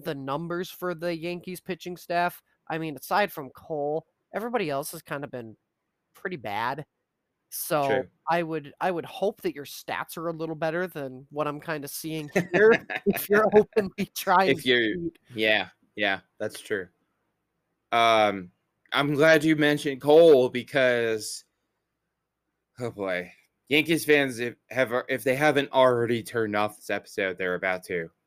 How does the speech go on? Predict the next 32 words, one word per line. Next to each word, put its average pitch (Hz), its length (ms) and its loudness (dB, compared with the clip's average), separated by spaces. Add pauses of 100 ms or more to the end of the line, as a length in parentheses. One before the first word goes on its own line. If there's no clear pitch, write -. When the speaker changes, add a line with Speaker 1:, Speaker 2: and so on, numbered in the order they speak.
(280)
Speaker 2:
Um, 110 680 4 (480)
which, - 420 -6 (280)
you 101 120 -6
know, 87 240 -6 (380)
well, 101 360 2 (400)
the, 110 260 2 (460)
the 98 340 0
aforementioned 110 1120 -2 (1000)
quote, 117 400 4 (160)
you 104 100 -4
know, 90 380 -2
so 120 240 0
to 107 80 4
speak, 104 360 -6
good 123 300 4
Yankees 101 420 -6
fans 98 300 -4
are 95 60 -12
still 101 220 -6
listening 90 600 -6 (220)
because 104 360 -8 (720)
they're 131 220 4
just 120 240 -4
as 101 100 -12
pissed - 360 -2
about 98 260 -4
this 98 240 -6
as 95 100 -14
the 92 100 -8
rest 113 260 -2
of 87 100 -10
us. 87 240 -8